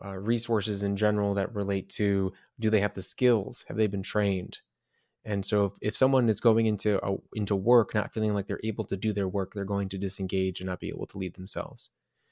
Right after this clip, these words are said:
So you also have to empower them to be able to share what they need. And that can come from conversations and one-to-ones.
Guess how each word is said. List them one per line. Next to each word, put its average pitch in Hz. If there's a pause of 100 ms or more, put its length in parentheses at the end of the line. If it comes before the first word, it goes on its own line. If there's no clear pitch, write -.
(120)
So -
you 113
also 113
have 107
to 113
empower 104
them 98
to 98
be 104
able 98
to 95
share 95
what 87
they 92
need. -
And 101
that 95
can 95
come 92
from 90
conversations 90
and 87
one-to-ones. 87